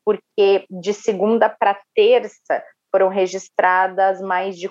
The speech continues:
quatro mil e duzentas mortes por causa da covid dezenove aqui no país, e foi a primeira vez que o Brasil atingiu essa marca de quatro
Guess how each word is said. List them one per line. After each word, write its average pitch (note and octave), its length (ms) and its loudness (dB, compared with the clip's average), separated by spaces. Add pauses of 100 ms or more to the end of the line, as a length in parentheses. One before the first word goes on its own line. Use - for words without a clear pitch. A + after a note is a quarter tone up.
quatro G#3 420 -2
mil A3+ 440 0
e B3+ 40 2
duzentas G#3 760 -2
mortes G3 760 0
por F3 160 -6
causa E3 420 0
da E3 160 -2
covid D#3+ 720 -8
dezenove D3+ 560 0
aqui D#3 200 -8
no D#3 100 -8
país, C#3+ 420 -2 (320)
e G3 60 -2
foi A3 180 2
a G#3+ 40 -2
primeira A3 440 -2
vez A3 340 0
que - 100 -6
o G#3 40 -8
Brasil G3+ 500 0
atingiu G#3 720 -2
essa G#3+ 240 -2
marca E3+ 480 -2 (340)
de G3+ 140 -2
quatro F#3+ 500 -2